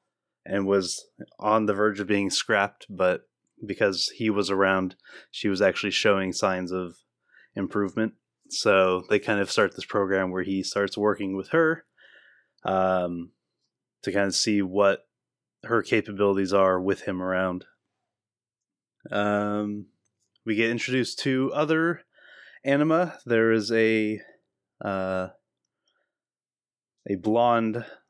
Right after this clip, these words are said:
well, uh, endowed, uh, girl named Eagle,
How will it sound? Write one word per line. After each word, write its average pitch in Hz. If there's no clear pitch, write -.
well, 113
uh, 104
endowed, 107
uh, 104
girl 107
named 101
Eagle, 160